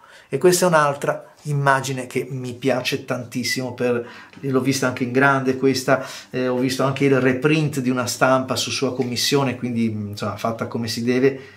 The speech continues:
è straordinaria. Poi per gli amanti del paesaggio, El Capitan, eccolo qua, ripreso in tantissime sue immagini, del resto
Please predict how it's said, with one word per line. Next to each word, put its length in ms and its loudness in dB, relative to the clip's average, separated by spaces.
è 260 -8
straordinaria. 920 -2
Poi 180 -12
per 160 -12
gli 80 -2
amanti 480 2
del 220 0
paesaggio, 800 2
El 220 0
Capitan, 720 2
eccolo 360 -8
qua, 320 4
ripreso 640 -2
in 200 -2
tantissime 720 -2
sue 260 2
immagini, 500 -2
del 120 -4
resto 420 -6